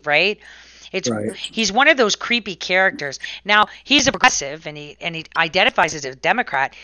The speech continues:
Speaker 1: but I've got evidence on this guy where he's posing with, um,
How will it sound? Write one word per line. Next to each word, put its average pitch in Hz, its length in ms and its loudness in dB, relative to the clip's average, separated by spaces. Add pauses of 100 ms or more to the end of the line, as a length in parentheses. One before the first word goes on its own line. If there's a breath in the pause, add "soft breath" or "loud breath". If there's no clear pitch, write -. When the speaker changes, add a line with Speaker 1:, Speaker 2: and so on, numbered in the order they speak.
(260 loud breath)
Speaker 1:
but 170 200 -2 (300 loud breath)
I've 214 220 6
got 160 280 4 (640 soft breath)
evidence 175 800 2
on 151 180 -2
this 143 160 -8
guy 139 520 0
where 165 240 -2
he's 175 300 -6
posing 190 500 -2
with, 156 260 -6
um, 139 440 -4